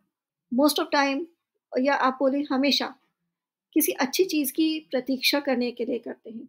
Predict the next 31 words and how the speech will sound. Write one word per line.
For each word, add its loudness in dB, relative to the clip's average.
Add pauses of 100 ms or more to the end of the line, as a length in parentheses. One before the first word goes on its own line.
खुशी 8
से 2
किसी -2
चीज़ -2
की 0
प्रतीक्षा 2
करने -2
के -4
लिए 0
कर, -6 (240)
यूज़ 2
करते -4
हैं। -6 (400)
कोई 10
चीज़ 4
भी 4
हो 4
सकता 0
है, 4
कोई 0
पर्सन 0
भी -4
हो -2
सकता -10
है। -8 (600)
तो 8
ये 10
थे 4
आज 6
के 0
कुछ -6